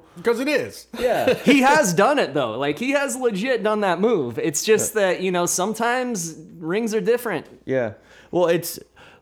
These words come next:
Speaker 2: but, uh, with regards to this match, though, like, these guys have put on phenomenal matches together and with other people. But I think always when you put really good characters people invest in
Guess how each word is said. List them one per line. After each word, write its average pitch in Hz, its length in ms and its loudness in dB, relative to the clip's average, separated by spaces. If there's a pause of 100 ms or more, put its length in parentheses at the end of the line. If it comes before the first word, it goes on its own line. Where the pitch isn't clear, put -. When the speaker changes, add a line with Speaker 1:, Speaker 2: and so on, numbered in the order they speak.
Speaker 2:
but, 165 180 4
uh, 147 320 2
with 160 200 0
regards 175 300 0
to 170 80 -6
this 147 220 -2
match, 131 380 -2
though, 110 300 2
like, 113 200 -2
these 123 180 -4
guys 127 360 0
have 117 340 -4
put 120 160 0
on 113 180 0
phenomenal 110 540 -2
matches 107 420 -4
together 107 460 0
and 104 100 -2
with 98 160 -4
other 95 220 -2
people. 101 520 -4 (380)
But 113 480 0
I 117 100 -4
think 123 380 -4
always 117 580 0
when 107 220 -2
you 113 100 -4
put 113 480 -2 (480)
really 117 600 0 (140)
good 120 200 -2
characters 110 480 -2
people 110 320 -4
invest 107 400 -4
in 101 260 -4